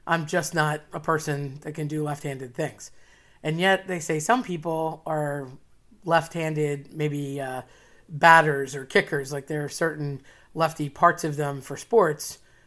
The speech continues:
but they're technically right-handed people. And the world is essentially made for right-handed individuals, but lefties crack me up because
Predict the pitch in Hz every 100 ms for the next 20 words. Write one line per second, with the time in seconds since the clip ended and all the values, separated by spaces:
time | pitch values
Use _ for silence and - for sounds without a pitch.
0 | - - 151 147 143 - 160 151 151 151
1 | 151 139 131 135 127 151 185 123 98 _
2 | _ - _ _ _ - 175 180 170 165
3 | 156 151 156 160 156 151 139 135 - -
4 | - - _ - - 131 170 160 147 147
5 | 147 139 143 135 131 123 - _ - 151
6 | 143 170 151 131 131 151 139 - - -
7 | - 175 185 202 156 165 151 160 175 156
8 | 143 160 143 -